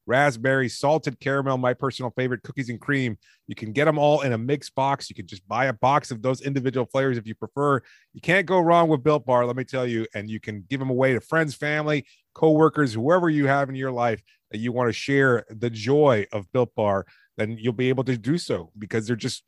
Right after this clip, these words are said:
great gifts, especially when we're approaching the holidays now, and they're a good indulgent treat. You know, you wanna fa-, you're gonna eat a lot of sweets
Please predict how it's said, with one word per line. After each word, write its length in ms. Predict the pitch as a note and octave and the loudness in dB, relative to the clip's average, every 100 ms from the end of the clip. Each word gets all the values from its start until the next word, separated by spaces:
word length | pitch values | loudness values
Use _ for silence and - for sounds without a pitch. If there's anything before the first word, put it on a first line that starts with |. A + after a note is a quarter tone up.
| B2 B2 | -14 -2
great 320 | C#3 D#3+ A#2+ | 2 2 0
gifts, 300 | F#3+ F#3+ - | -2 -2 -4
especially 400 | A2 F3+ - B3+ | -6 -6 -4 -8
when 160 | C4 | -6
we're 120 | B3 A#3+ | -2 -2
approaching 380 | A#3 A#3 A3+ | 2 0 0
the 80 | G#3+ | -4
holidays 400 | F#3+ G#3+ G#3+ G#2+ | -2 -2 -2 -4
now, 180 | A2 G2+ | -4 -4
and 140 | G#2 | -2
they're 180 | B2+ C#3+ | 0 0
a 80 | C#3 | 0
good 260 | C3 F#3 E3 | -2 -2 -2
indulgent 520 | E3 C#3+ E3+ D3 C3 | -2 -2 -2 -2 -6
treat. 300 | - F#3+ - _ _ | -4 -4 -6 _ _
You 80 | - | -6
know, 60 | C3 | -4
you 100 | B2 | -2
wanna 240 | C3+ D3 | 0 0
fa-, 260 | B2 D3+ B2 | -2 -4 -6
you're 140 | C#3 - E3+ | -10 -10 -2
gonna 160 | A#3 | 0
eat 320 | G3 F3 A3 - | 2 0 -2 0
a 80 | |
lot 260 | D3 D3+ E3 | 2 4 4
of 80 | C3+ | 2
sweets 600 | - D3 F#3 D#3 - | -4 -4 -4 -4 -8